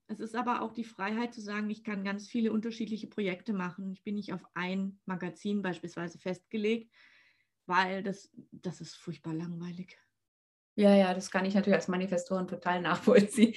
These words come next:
Speaker 2: <laughs> Deswegen springe ich auch immer in so Themen und ich glaube, so einige finden das, äh, manchmal, äh, ein bisschen irritierend, aber ich versuche die dann einfach immer daran von Anfang an zu gewöhnen, nee, nee, das ist einfach so.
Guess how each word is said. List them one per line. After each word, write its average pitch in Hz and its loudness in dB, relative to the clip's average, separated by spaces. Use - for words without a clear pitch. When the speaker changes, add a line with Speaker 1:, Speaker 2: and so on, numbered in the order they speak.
Speaker 2:
<laughs> - -12
Deswegen 226 6
springe 262 8
ich 247 10
auch 196 4
immer 233 8
in 220 8
so 202 6
Themen 233 8
und 220 6
ich 202 0
glaube, 208 4
so 208 2
einige 247 6
finden 262 4
das, 226 0
äh, 214 2
manchmal, 247 6
äh, 220 0
ein 202 0
bisschen 254 4
irritierend, 254 6
aber 226 2
ich 220 -4
versuche 240 4
die 269 0
dann 240 6
einfach 226 2
immer 233 6
daran 214 4
von 202 0
Anfang 233 6
an 208 2
zu 202 -2
gewöhnen, 220 8
nee, 226 6
nee, 240 6
das 220 -6
ist - -4
einfach 190 0
so. 175 -2